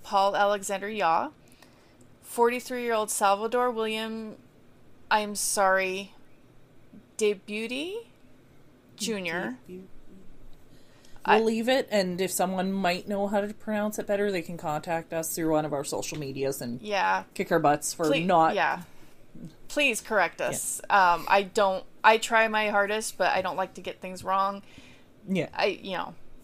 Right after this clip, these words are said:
Speaker 1: Um, so twenty-one-year-old Jonathan Hernandez Rodriguez, fifty-two, fifty-two-year-old Juan Cruz,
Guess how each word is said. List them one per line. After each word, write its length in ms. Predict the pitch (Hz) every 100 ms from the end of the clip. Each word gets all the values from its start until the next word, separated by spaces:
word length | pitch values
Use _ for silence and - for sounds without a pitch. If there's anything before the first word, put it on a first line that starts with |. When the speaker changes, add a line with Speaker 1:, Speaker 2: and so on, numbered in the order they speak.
| - - - -
Speaker 1:
Um, 400 | - 202 196 190
so 220 | 190 - 202
twenty-one-year-old 880 | - 233 226 226 226 226 214 214 202
Jonathan 400 | 202 208 208 208
Hernandez 640 | 214 202 190 190 185 -
Rodriguez, 880 | 185 175 185 220 262 349 403 - - - -
fifty-two, 680 | - 247 247 277 - 285 196 -
fifty-two-year-old 1200 | - - 269 269 277 254 - 269 262 262 247 226
Juan 460 | - 196 196 196 190
Cruz, 600 | - 247 254 277 294 -